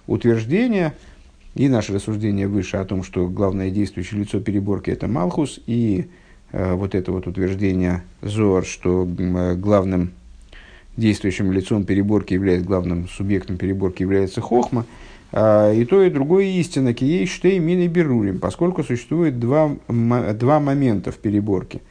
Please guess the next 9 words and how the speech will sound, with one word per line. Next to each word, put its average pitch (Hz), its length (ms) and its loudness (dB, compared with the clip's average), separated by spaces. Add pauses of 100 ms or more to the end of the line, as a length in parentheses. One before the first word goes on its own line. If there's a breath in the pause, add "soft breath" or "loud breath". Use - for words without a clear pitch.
(380 loud breath)
а, 95 320 0
два 120 260 2
типа 135 340 -2
переборки. 117 580 0
Алеф, 107 360 0
ливарар, 113 600 0
атоев, 113 520 0
мингоро, 104 600 -2
мамаш. 180 540 -4